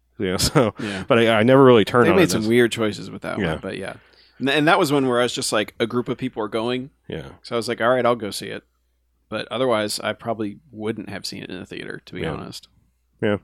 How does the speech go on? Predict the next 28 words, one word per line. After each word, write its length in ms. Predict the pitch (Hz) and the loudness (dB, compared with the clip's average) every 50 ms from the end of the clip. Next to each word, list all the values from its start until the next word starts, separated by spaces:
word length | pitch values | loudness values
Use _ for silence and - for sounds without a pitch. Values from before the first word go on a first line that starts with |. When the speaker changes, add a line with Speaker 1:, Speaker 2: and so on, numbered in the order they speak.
| _ _ _ - | _ _ _ -16
Speaker 2:
'Cause 140 | - 113 | -8 -2
I, 120 | 113 113 107 | 0 0 2
I 100 | - 120 | 2 2
remember 240 | 120 120 117 110 107 | 2 2 2 0 0
not 180 | 113 110 - | 0 -2 -4
being 160 | - 107 101 | -4 -8 -8
all 200 | 101 101 104 104 | -8 -10 -10 -10
that 140 | 101 101 101 | -10 -12 -12
hyped 280 | - - - - - - | -12 -12 -14 -14 -16 -20
for 300 | _ - 101 101 104 101 | _ -14 -12 -10 -10 -12
it. 120 | - - - | -12 -12 -12
Speaker 1:
Sure, 320 | - - 151 117 90 95 | -2 2 4 4 4 4
yeah, 200 | 98 117 123 123 | 4 4 4 4
and, 120 | 135 147 151 | 4 4 4
and 180 | 165 175 185 | 4 4 4
that, 140 | 175 139 127 | 2 2 4
that 140 | 165 185 247 | 4 4 4
one 100 | 277 269 | 6 6
they 100 | 240 190 | 6 4
kinda 220 | - - 160 147 113 | 4 6 4 4 4
played 300 | - - 120 120 113 - | 4 4 4 4 6 4
kinda 180 | 120 104 92 | 2 2 2
weird. 400 | 87 90 90 85 78 76 76 87 98 | 2 2 2 2 0 -2 -4 -8 -6
I, 100 | - 113 | -2 -2
I, 320 | 117 73 104 117 90 87 120 | 0 2 0 0 2 2 2
I 40 | |
think 220 | - - 208 214 160 | 6 6 6 6 6
maybe 500 | 110 120 123 120 117 117 113 110 101 | 6 6 6 8 6 6 6 4 2